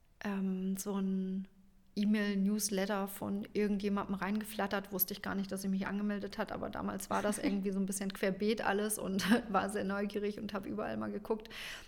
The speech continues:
Speaker 1: Und da stand dann sowas drin, so, „Ja, ähm, Intu-, also so ein Intuitionsseminar am Wochenende.“ Und da war natürlich sofort klar, dass ich mich da anmelde, weil ich dachte,
Speaker 2: <laughs>
Speaker 1: „Geil, irgendwie möchte ich da auch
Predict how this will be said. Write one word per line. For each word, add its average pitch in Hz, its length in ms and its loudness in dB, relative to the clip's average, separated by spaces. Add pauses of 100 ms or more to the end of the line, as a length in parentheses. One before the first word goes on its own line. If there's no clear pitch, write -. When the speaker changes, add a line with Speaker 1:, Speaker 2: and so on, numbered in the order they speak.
(160)
Speaker 1:
Und 208 100 2
da 202 100 -2
stand 220 360 2
dann 226 100 2
sowas 208 360 -2
drin, 214 280 0
so, 214 100 -4
„Ja, 220 440 -4 (680)
ähm, 208 720 0 (1600)
Intu-, 208 680 2
also 196 340 2 (300)
so 233 140 4
ein 220 80 8
Intuitionsseminar 220 1600 4
am 190 160 4
Wochenende.“ 190 760 -2 (220)
Und 196 160 0
da 190 120 0
war 185 140 0
natürlich 185 400 -4
sofort 190 340 -6
klar, 185 160 -4
dass 190 140 -4
ich 196 100 -4
mich 185 120 -4
da 190 100 -2
anmelde, 196 520 2
weil 180 80 -6
ich 254 60 -2
dachte, 233 260 0
Speaker 2:
<laughs> - 100 -4
Speaker 1:
„Geil, 220 440 2
irgendwie 196 320 -2
möchte 202 260 -2
ich 202 100 -10
da 196 240 2
auch 196 220 -2